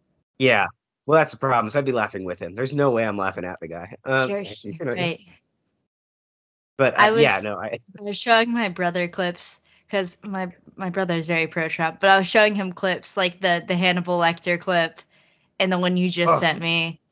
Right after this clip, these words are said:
Speaker 2: And he was like, "Oh, God, this guy never misses." And I was like, "You're not wrong.
Speaker 1: He
Speaker 2: You're not
Speaker 1: doesn't.
Speaker 2: wrong."
Speaker 1: It's, I hate to
Speaker 2: <laughs>
Speaker 1: say it.
Speaker 2: Well, we can't call him a fat pig. It is so good.
Speaker 1: He's so sick. Did you see, I don't remember if I sent it to you or not, the thing that he said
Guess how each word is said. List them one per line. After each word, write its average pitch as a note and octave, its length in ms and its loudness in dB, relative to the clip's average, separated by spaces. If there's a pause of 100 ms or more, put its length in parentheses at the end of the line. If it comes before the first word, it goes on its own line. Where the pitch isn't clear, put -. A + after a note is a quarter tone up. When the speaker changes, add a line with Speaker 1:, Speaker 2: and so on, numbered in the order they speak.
(320)
Speaker 2:
And A#3+ 140 6
he C4+ 120 8
was A#3+ 120 6
like, A3+ 180 6
"Oh, F#3+ 320 10
God, E3 280 2
this F#3 160 -6
guy F#3 140 0
never D#3 300 -6
misses." D#3 360 -12
And E3+ 100 -6
I E3 40 -2
was D3+ 80 -6
like, D3+ 160 -14
"You're E3 100 -6
not D#3+ 220 0
wrong. D3+ 320 -6 (460)
Speaker 1:
He D3 100 -8
Speaker 2:
You're A#2+ 40 -6
not A#2+ 120 2
Speaker 1:
doesn't. C#3+ 180 -2
Speaker 2:
wrong." C#3+ 160 -8
Speaker 1:
It's, D3+ 220 -8 (760)
I A#2 100 0
hate - 60 2
to D4+ 80 10
Speaker 2:
<laughs> D#4 160 10
Speaker 1:
say B2 140 0
it. F#2+ 100 -8 (240)
Speaker 2:
Well, D4+ 160 8
we D4 100 -2
can't E4 380 2
call G#3+ 380 0
him G#3 200 -2
a F3+ 80 -2
fat F3 440 2
pig. E3 360 -4
It - 80 -8
is A#3+ 220 0
so A#3 580 2
good. F#3 500 0
Speaker 1:
He's E3+ 260 -8
so D#3 340 -4
sick. D#3+ 260 -10 (440)
Did C3+ 160 -6
you E3+ 100 -2
see, F#3 440 0
I C3 60 2
don't D#3+ 100 4
remember C#3+ 180 2
if B2 80 -8
I G#2+ 80 2
sent G#2+ 240 -4
it - 80 -18
to - 100 -10
you G#2+ 60 -4
or G#2 40 -2
not, G2 220 -8
the A#2 80 -2
thing C3 220 0
that C#3 100 0
he C3 60 -2
said A#2+ 280 0